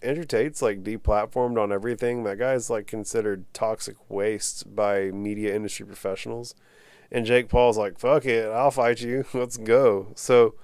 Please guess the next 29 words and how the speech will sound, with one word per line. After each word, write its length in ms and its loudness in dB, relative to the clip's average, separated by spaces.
that's 240 0
fun. 460 4
Uh, 340 8
you 160 2
know, 220 8
I 80 4
think 240 0
that 160 0
Jake 280 0
at 80 -10
this 160 -8
point 300 -2
has 180 -2
done 160 4
a 60 4
really 260 2
good 220 -4
job 380 4
of 260 -4
reading 380 0
the 80 0
room, 580 -4
right? 500 -4
Um, 420 -4
because 720 -4
his 240 -4
most 380 0
recent 500 -4
fight 480 0